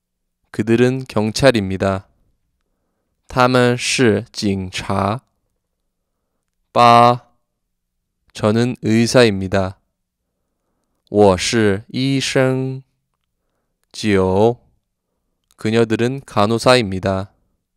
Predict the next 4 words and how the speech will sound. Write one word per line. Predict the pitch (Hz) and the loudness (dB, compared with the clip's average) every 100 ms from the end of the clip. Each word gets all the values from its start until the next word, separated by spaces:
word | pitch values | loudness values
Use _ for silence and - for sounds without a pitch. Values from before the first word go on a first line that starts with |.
| _ _ _ _ _ _ _ _ | _ _ _ _ _ _ _ _
他们是护士。 | - 135 127 127 117 101 104 - - 117 98 95 - 170 110 - - 107 107 110 _ _ _ _ _ _ _ _ _ _ _ _ _ | -8 0 0 2 0 0 -4 -10 -8 -2 -2 -4 0 2 2 -2 -6 -4 -4 -6 _ _ _ _ _ _ _ _ _ _ _ _ _
십, | - - - 101 104 123 - _ _ _ _ _ _ _ _ _ _ | -14 -10 -6 -2 -2 -2 -6 _ _ _ _ _ _ _ _ _ _
그들은 | - 110 117 123 139 139 | -6 0 2 2 -2 -8
군인입니다. | - 110 117 120 95 98 98 95 | -8 -4 -2 -2 -4 -4 -2 -4